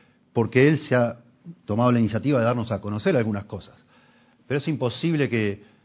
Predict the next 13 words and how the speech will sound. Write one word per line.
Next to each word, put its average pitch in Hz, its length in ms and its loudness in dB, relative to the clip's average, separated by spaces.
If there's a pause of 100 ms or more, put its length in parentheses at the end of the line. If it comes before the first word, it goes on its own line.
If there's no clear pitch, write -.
(320)
tengamos 120 320 -4 (260)
que 107 140 -8
conocer 110 380 -4
todas 120 180 -2
las 104 140 -6
cosas 113 340 -10 (160)
recién 101 320 -12
para 92 160 -10
poder 95 220 -8
tener 95 160 -10
una 90 120 -10
fe 92 160 -14
salvadora. 85 600 -14